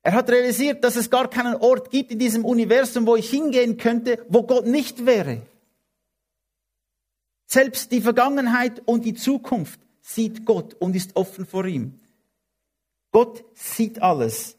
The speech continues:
Sein Name ist Jahwe Shammah, der Herr ist hier, er ist gegenwärtig. Und El Roi, Gott sieht.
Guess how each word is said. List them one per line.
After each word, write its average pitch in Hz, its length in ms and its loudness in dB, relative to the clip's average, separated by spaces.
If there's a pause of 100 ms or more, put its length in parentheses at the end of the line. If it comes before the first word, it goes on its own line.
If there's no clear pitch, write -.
(120)
Sein 190 200 0
Name 214 260 0
ist 190 220 -4
Jahwe 196 400 2 (140)
Shammah, 202 400 0
der 170 100 2
Herr 196 380 2 (320)
ist 175 260 0
hier, 214 340 0
er 165 120 0
ist 170 220 -4
gegenwärtig. 185 680 -2
Und 190 240 0 (300)
El 196 220 4
Roi, 190 340 2
Gott 208 400 0 (500)
sieht. - 480 -4